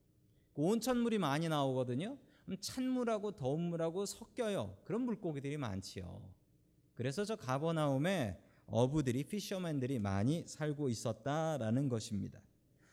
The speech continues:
여러분, 그런데 의문점 하나는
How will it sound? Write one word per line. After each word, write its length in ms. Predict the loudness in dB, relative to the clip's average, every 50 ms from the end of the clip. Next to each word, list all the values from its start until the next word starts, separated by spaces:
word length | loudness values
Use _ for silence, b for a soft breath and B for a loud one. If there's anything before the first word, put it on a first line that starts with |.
| b b b 2
여러분, 300 | 2 2 2 2 -2 2
그런데 600 | 2 2 4 4 4 4 4 4 2 0 -4 -6 -6 -2
의문점 640 | 0 2 2 4 2 2 0 0 0 -2 -2 0 0
하나는 500 | -2 -2 -2 -2 -2 -2 -2 -4 -6